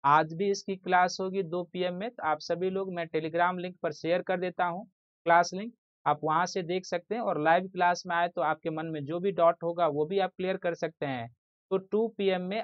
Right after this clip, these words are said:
आज आप हमसे जुड़ सकते हैं इस लाइव सेशन में ज्योग्राफी के ऑप्शनल पेपर में।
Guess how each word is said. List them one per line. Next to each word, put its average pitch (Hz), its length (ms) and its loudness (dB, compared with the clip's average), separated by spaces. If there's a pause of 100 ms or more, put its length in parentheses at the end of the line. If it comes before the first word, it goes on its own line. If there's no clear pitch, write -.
आज 160 280 2
आप 160 240 2
हमसे 147 440 -4 (220)
जुड़ 165 260 0
सकते 170 420 -4
हैं 175 200 -6 (400)
इस 180 180 -6
लाइव 160 540 2
सेशन 151 380 -2
में 170 180 -4
ज्योग्राफी 165 800 -2
के 220 160 0
ऑप्शनल 165 580 0
पेपर 127 340 0
में। 107 160 -8